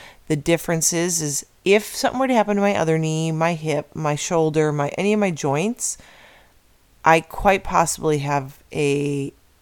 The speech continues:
a, a symptom that this same thing would happen in any, um, joint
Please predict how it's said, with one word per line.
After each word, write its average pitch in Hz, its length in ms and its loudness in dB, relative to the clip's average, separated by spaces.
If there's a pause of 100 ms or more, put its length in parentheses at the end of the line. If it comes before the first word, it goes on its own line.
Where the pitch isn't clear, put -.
(800)
a, - 120 -8 (720)
a 160 60 0
symptom 160 600 2 (240)
that - 300 2 (480)
this 170 320 6
same 180 320 0
thing 156 240 0
would 139 140 0
happen 143 340 -2
in 139 200 -4
any, 156 460 -2 (760)
um, 127 460 -6 (300)
joint 151 460 2